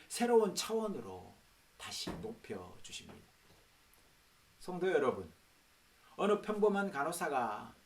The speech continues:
말기암 환자를 돌보다가 이런 고백을 했다고 합니다. "예전에 그냥 나는 간호사가 직업이라고만 생각했습니다. 하지만 이제는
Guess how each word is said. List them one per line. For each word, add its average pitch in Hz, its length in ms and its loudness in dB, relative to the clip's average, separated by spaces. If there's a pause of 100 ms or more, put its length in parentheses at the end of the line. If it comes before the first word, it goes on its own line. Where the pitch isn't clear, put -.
(180)
말기암 170 500 6
환자를 139 800 0
돌보다가 120 840 -2 (200)
이런 233 340 8
고백을 107 840 -2
했다고 104 380 -8
합니다. 87 400 -16 (800)
"예전에 160 880 4
그냥 165 600 0 (800)
나는 143 640 -2
간호사가 123 920 -6
직업이라고만 139 800 -2
생각했습니다. 107 800 -12 (520)
하지만 180 400 2
이제는 185 460 2